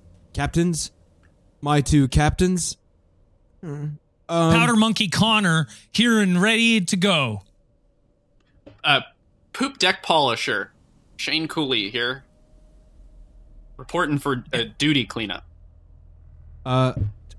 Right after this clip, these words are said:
Speaker 1: I know someone else who has treasure, or who used to have treasure,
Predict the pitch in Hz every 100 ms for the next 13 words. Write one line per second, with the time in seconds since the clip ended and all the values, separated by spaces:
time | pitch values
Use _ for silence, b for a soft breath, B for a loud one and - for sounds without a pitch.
0 | - - 175 160 143 - - 143 127 123
1 | 113 127 120 107 - 117 104 110 104 _
2 | _ - 123 113 107 120 135 - 110 101
3 | - 110 104 107